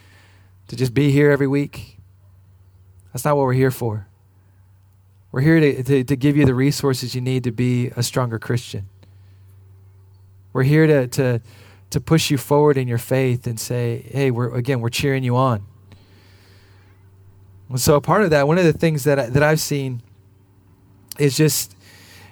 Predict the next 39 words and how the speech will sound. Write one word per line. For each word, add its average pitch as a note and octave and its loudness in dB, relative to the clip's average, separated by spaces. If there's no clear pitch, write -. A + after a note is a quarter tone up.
and, D3 0
and D#3 2
I'm E3+ 2
saying E3+ 4
this D3+ 2
because D3 0
I D3 4
didn't, C#3+ 0
I C#3+ 0
didn't C#3+ -2
start C#3+ 2
out C#3+ 2
as A#2 -4
a A#2+ -4
Christian. D3+ -2
Like, B2 -4
you C3+ -4
know, C3 0
I C3+ 2
came D3+ -2
to C3+ 0
faith C#3 2
when C#3 -4
I C3+ 2
was B2 -2
in A2+ -4
high B2+ 0
school, C#3 2
and B2+ 0
then B2+ 0
I C#3+ 2
didn't C3 -2
know B2 2
the G#2+ 0
Bible C3+ 0
and C3+ 0
all C#3 2
that D3 0
stuff. C#3+ -2